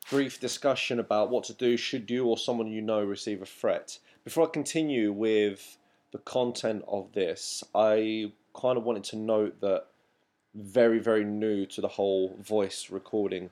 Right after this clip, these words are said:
thing. I'm not very good at it yet, so there's gonna be,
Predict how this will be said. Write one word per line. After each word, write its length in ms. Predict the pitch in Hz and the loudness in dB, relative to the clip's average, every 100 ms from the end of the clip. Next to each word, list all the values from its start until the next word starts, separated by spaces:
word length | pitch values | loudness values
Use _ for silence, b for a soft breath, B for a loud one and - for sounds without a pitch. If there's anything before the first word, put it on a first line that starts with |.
| - | -6
thing. 280 | 101 85 90 | -6 -6 -8
I'm 120 | 92 | -6
not 140 | 101 90 | -6 -4
very 160 | 98 | -4
good 200 | - 101 | -2 -4
at 80 | 90 | -2
it 120 | 82 | -2
yet, 380 | 98 92 - - | 0 2 0 -6
so 140 | 101 | -4
there's 160 | 95 95 | -4 -2
gonna 180 | 110 98 | -2 -2
be, 380 | 101 95 90 | -2 -2 -2